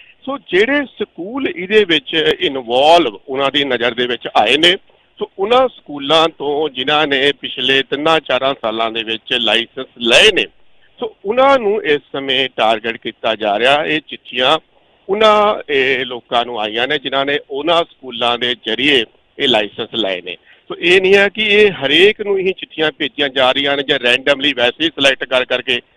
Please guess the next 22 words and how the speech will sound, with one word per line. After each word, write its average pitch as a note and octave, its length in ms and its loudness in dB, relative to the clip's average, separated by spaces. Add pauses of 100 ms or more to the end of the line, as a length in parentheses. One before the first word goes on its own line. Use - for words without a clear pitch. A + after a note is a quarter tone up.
(120)
ਚਿੱਠੀਆਂ C3+ 380 -4
ਭੇਜੀ C3 220 -2
ਜਾ A#2+ 120 2
ਰਹੀਆਂ, C#3+ 260 0
ਇਸ C#3 100 -4 (100)
ਤਰ੍ਹਾਂ C#3 200 0
ਨਹੀਂ E3 220 2
ਹੈ। D3+ 140 2 (460)
ਸੋ A3 60 -8
ਟਾਰਗੇਟ E3 680 2
ਉਹਨਾਂ F3+ 400 -2
ਨੂੰ F#3+ 120 -4
ਕੀਤਾ D3 340 -2
ਜਾ C3 240 2
ਰਿਹਾ D3 280 4
ਜਿਹੜੇ C#3 400 -2
ਸਕੂਲ C3+ 640 -16
ਇਹਦੇ C#3 240 -6
ਵਿੱਚ B2+ 220 -12
ਇਨਵੋਲਵ A#2+ 460 -2
ਸੀਗੇ, E3+ 380 -2 (380)
ਤੇ F3+ 60 -2